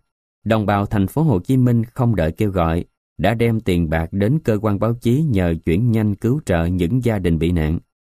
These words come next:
Đồng tiền ở đây trở thành tấm lòng đùm bọc quý giá. Nào ai đã nhớ được tên những người đứng ra cứu trợ? Nào ai biết những gia đình bị hoạn nạn là ai ở đâu? Đồng tiền trao đi không nhằm đòi hỏi một điều kiện nào nơi người được nhận.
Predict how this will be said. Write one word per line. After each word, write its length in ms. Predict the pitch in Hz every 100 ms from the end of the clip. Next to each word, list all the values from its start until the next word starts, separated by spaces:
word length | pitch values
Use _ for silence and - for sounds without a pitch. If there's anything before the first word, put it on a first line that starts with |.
| _ -
Đồng 220 | 107 110
tiền 200 | 113 104
ở 120 | 127
đây 280 | 131 131 127
trở 160 | 98 113
thành 260 | 123 101 87
tấm 260 | - 113 175
lòng 400 | 120 98 87 85
đùm 220 | 92 82 78
bọc 160 | 85
quý 120 | - 113
giá. 360 | 107 113 170 - _ _ _ _ _ -
Nào 240 | 107 104
ai 180 | - 120
đã 120 | 107
nhớ 240 | 120 131 170
được 260 | 110 95 -
tên 200 | 127 117
những 220 | 98 131
người 200 | 98 92
đứng 160 | 113
ra 140 | 160 123
cứu 200 | 139 147
trợ? 320 | 90 82 90 - _ _ _ -
Nào 220 | 107 101
ai 220 | 117 127
biết 200 | 120 175 -
những 320 | 92 98 135
gia 120 | 135
đình 360 | 110 95 90 85
bị 200 | 87 90
hoạn 300 | 90 92 95
nạn 280 | 85 98
là 140 | 95 92
ai 320 | - 123 123
ở 140 | -
đâu? 320 | 117 113 113 - _ _ _ -
Đồng 260 | 98 92 87
tiền 280 | 98 82
trao 180 | 78 107
đi 240 | 101 107 101
không 320 | - 127 117
nhằm 220 | 92 85
đòi 240 | 85 85
hỏi 220 | 80 82 120
một 200 | 95 -
điều 220 | 92 85 -
kiện 260 | 82 92
nào 260 | 92 90 85
nơi 240 | 90 113
người 180 | 101 85
được 220 | 82 82
nhận. 260 | 90 80 85